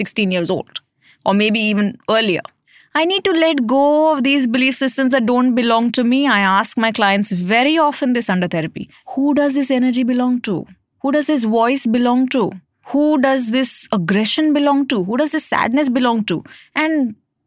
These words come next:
ninety-nine percent of the times they will see a face and say, "That's my boss, it's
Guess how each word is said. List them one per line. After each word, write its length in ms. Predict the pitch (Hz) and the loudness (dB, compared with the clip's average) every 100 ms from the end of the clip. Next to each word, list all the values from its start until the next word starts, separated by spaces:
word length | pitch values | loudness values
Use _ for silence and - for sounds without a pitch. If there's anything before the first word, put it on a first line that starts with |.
| _ - 196 | _ -6 -2
ninety-nine 680 | 226 247 277 208 170 254 294 | 0 -2 0 0 0 0 0
percent 220 | 247 240 220 | -2 -2 -2
of 20 | 202 | -2
the 60 | 202 | -2
times 180 | 185 185 | -2 0
they 80 | 190 | 0
will 80 | 190 - | 0 -2
see 120 | 190 | -2
a 80 | 180 - | -2 -2
face 200 | 170 170 | -4 -4
and 60 | 165 | -6
say, 60 | 160 135 | -6 -8
"That's 120 | - | -6
my 40 | 151 180 | -4 0
boss, 280 | 190 190 - | 0 -2 -4
it's 80 | - | -8